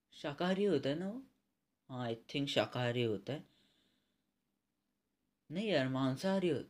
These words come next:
नहीं, मांसाहारी मतलब नॉन वे-, नॉन वेजिटेरियन। वो देखो इधर हमारा शेतकारी, ओ भैया जी कैसे हो? ये हमको अभी अच्छे अच्छे ट्रेड्स दे रहा है, इसको मैंने ट्रेडिंग कर दिया इसके साथ, और इसको मैंने मतलब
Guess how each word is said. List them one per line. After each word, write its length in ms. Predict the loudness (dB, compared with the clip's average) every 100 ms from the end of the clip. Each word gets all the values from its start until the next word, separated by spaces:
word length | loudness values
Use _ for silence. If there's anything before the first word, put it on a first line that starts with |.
| _ _ _
नहीं, 160 | 6 8
मांसाहारी 600 | 10 8 8 10 12 12
मतलब 400 | 10 10 10 10
नॉन 280 | 10 10 10
वे-, 260 | 6 6
नॉन 300 | 4 4 6
वेजिटेरियन। 580 | 8 8 10 8 8 6
वो 160 | 10 12
देखो 240 | 12 10
इधर 200 | 8 8
हमारा 320 | 8 8 6
शेतकारी, 580 | 6 4 2 4 2 2 -4 -20 -20 -20 -20 -20 _
ओ 180 | 2 6
भैया 300 | 8 12 12
जी 140 | 12 8
कैसे 340 | 8 6 6
हो? 240 | 4 2 -4 _ _ _ 0
ये 120 | 8
हमको 280 | 10 10 10
अभी 200 | 10 12
अच्छे 320 | 12 12 8
अच्छे 200 | 8 8
ट्रेड्स 360 | 6 12 12 12
दे 200 | 10 12
रहा 100 | 12
है, 60 | 12
इसको 280 | 8 2
मैंने 380 | 4 6 4 4 -2 _ _ _ _
ट्रेडिंग 360 | 6 8 8 8
कर 220 | 8 10
दिया 180 | 12 12
इसके 260 | 12 6
साथ, 340 | -2 6 8 8 4 -14 -16 -2
और 260 | 10 12 12
इसको 280 | 8 6 6
मैंने 300 | 8 6 6
मतलब 420 | 8 6 6